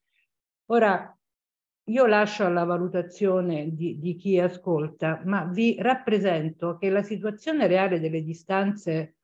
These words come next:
fra la stazione di Quintiliani e le stazioni limitrofe è quella che vedete qui. E tra l'altro attenzione, perché queste distanze, ottocentosettantatré metri per accedere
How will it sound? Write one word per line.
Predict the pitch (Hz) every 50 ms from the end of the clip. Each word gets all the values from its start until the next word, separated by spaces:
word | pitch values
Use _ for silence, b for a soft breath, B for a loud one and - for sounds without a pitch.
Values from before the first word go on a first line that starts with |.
| _ _ _ _ _ _ _ _
fra | _ - 202 202 208
la | 196 170 165
stazione | 165 - 170 165 - - 220 220 208
di | 196 160 156
Quintiliani | 160 165 165 165 165 165 170 156 170 190 190 196 202 202 190 180 170 156 - -
e | - 180 190 196 190 180 - - _ _ _ _ _ _
le | - 180 208 233 233
stazioni | 226 - 185 160 - - - 202 185 185 175
limitrofe | 170 175 175 165 156 147 165 160 165 160 165 - 180 175
è | - 247 240
quella | - 208 202 202 190 170
che | 160 165
vedete | 147 151 160 156 160 160 156 151 143 -
qui. | - 208 196 - - - - _ _ _ _
E | - - 190
tra | 190 208
l'altro | 208 233 262 277 262 247 190
attenzione, | 180 180 180 185 185 190 190 - 240 214 180 175 160
perché | 160 160 160 - - 165
queste | - - 277 302 294 - - - 196 180 165 - 156
distanze, | 151 180 175 - - - 170 156 139 147 160 160 - - 165 175 175
ottocentosettantatré | - 185 185 185 190 180 196 208 208 202 208 180 160 170 165 - 185 185 185 190 165 165 175
metri | 170 185 196 208 214 214 - 185 165 160 151
per | 165 170 170
accedere | 165 165 165 - - 196 190 190 180 180 180 160 156 151 147 -